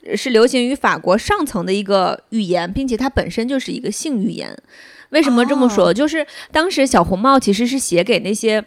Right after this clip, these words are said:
Speaker 1: 贵族家的女，女儿，写给他们的，就是告诉他们，他们就是这里的小红帽，告诉他们，你就是要听爸爸的话，听家里兄长的话，给你安排的婚姻，政-，政治婚姻，你就是要服从。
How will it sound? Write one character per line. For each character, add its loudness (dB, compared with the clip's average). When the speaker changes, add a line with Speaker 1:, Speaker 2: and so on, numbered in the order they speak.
Speaker 1:
贵 0
族 0
家 0
的 0
女， -6
女 -6
儿， -4
写 4
给 2
他 0
们 2
的， 2
就 2
是 2
告 6
诉 2
他 -2
们， -2
他 -4
们 0
就 0
是 -4
这 -4
里 0
的 -6
小 -2
红 -10
帽， -6
告 2
诉 2
他 -2
们， 0
你 -10
就 2
是 -2
要 4
听 -4
爸 0
爸 0
的 -2
话， -2
听 -6
家 2
里 2
兄 -2
长 0
的 -8
话， 0
给 0
你 0
安 0
排 -2
的 0
婚 2
姻， -4
政-， -2
政 0
治 0
婚 -2
姻， -4
你 -8
就 -4
是 -6
要 4
服 -8
从。 -6